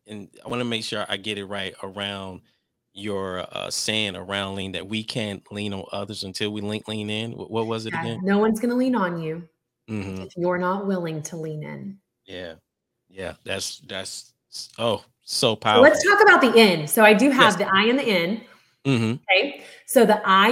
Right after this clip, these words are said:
Speaker 2: and in stands for influence. And I wish that we weren't just on a podcast so that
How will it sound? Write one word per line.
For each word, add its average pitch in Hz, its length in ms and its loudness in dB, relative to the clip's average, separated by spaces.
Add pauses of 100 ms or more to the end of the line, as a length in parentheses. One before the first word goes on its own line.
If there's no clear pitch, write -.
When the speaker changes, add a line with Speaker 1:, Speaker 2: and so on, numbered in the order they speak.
Speaker 2:
and 262 180 2
in 220 480 0 (200)
stands 185 400 -2
for 202 100 -8
influence. 151 720 -8 (560)
And 233 80 4
I 240 60 8
wish 285 260 4
that 269 120 0
we 226 80 4
weren't 196 200 2
just - 120 -2
on 202 80 0
a 185 60 -2
podcast 180 480 -4
so 175 80 -4
that 160 220 -4